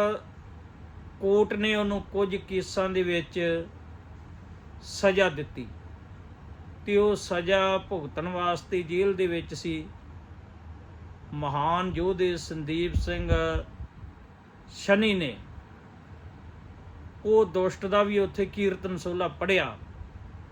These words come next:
ਉਹਨੂੰ ਨਰਕ ਦੇ ਵਿੱਚ ਭੇਜਿਆ। ਉਸ ਤੋਂ ਬਾਅਦ ਪੁਲਿਸ ਮੁਲਾਜ਼ਮਾਂ ਨੇ ਰਲ ਕੇ, ਨਾਲ ਗੁੰਡਿਆਂ ਨੂੰ ਲੈ ਕੇ,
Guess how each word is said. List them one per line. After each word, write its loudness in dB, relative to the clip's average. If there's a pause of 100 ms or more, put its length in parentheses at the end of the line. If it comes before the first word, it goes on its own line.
(680)
ਉਹਨੂੰ -2
ਨਰਕ -2
ਦੇ 0
ਵਿੱਚ -2 (100)
ਭੇਜਿਆ। 0 (1120)
ਉਸ 6
ਤੋਂ 2
ਬਾਅਦ 4 (1400)
ਪੁਲਿਸ 4
ਮੁਲਾਜ਼ਮਾਂ 2
ਨੇ -2
ਰਲ 2 (120)
ਕੇ, -4 (1400)
ਨਾਲ 6 (100)
ਗੁੰਡਿਆਂ 4
ਨੂੰ 0
ਲੈ 4
ਕੇ, -4